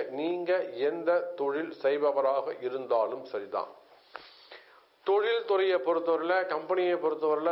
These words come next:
நல்ல முன்னேற்றங்கள் இருக்கும், வியாபாரத்துல நல்ல முன்னேற்றங்கள் இருக்கும், வியாபாரங்கள் அதிகரிக்கும். உங்களுக்கு வியாபாரத்தில் இருந்து வரக்கூடிய, உங்க பிசினஸ்ல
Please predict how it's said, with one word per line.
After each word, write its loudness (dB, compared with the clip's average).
நல்ல 0
முன்னேற்றங்கள் 0
இருக்கும், -4
வியாபாரத்துல 2
நல்ல 0
முன்னேற்றங்கள் 0
இருக்கும், -4
வியாபாரங்கள் 2
அதிகரிக்கும். -2
உங்களுக்கு 2
வியாபாரத்தில் 2
இருந்து 0
வரக்கூடிய, 0
உங்க 0
பிசினஸ்ல 0